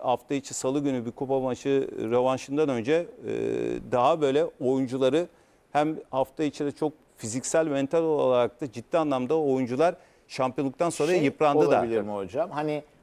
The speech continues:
Speaker 2: o kazanma alışkanlığını ya da yenilmeme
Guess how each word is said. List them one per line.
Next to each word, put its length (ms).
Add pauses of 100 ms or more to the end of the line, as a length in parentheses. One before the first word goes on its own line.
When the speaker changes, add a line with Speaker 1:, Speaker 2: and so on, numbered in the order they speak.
(100)
Speaker 2:
o 120
kazanma 540
alışkanlığını 840
ya 220
da 60
yenilmeme 920